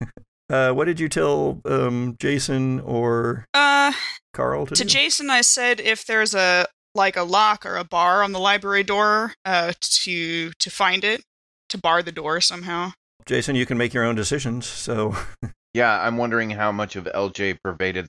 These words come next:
Speaker 3: through that and is actually listening.
Speaker 1: Uh,
Speaker 3: Great.
Speaker 1: not very much, because you, uh,
Speaker 3: Okay.
Speaker 1: made your, you made your roll.
Speaker 3: Okay. Jason's just still kind of staring at the, uh, puddled metal on the book and, like, only half listens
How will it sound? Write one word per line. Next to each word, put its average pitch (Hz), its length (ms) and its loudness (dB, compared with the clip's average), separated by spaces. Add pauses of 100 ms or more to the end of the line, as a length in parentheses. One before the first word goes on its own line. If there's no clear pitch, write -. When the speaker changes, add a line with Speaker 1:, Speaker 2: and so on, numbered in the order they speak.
Speaker 3:
through 92 280 -6
that 92 280 2
and 90 140 -8
is 82 120 -8
actually 85 380 -6 (160)
listening. 90 380 -10 (100)
Speaker 1:
Uh, 120 280 2
Speaker 3:
Great. 135 100 -4
Speaker 1:
not 165 200 -2
very 147 220 0
much, - 460 -2
because 110 600 0
you, 110 720 0 (540)
uh, 107 320 0
Speaker 3:
Okay. 101 140 0
Speaker 1:
made 107 240 0
your, 92 480 0 (280)
you 110 80 -6
made 101 200 -4
your 95 100 -4
roll. 92 440 -4 (220)
Speaker 3:
Okay. 104 280 -4 (360)
Jason's 110 560 -4
just 98 200 -6
still 98 260 -4
kind 92 160 -2
of 82 140 -12
staring 92 380 -2
at 87 220 -6
the, 87 420 -8 (460)
uh, 82 280 -4 (100)
puddled 95 400 -4
metal 82 480 -6 (280)
on 82 140 -6
the - 60 -16 (100)
book 85 340 -6 (220)
and, 82 160 -10
like, 82 220 -8 (160)
only 87 340 -6
half 87 240 -4
listens 87 460 -6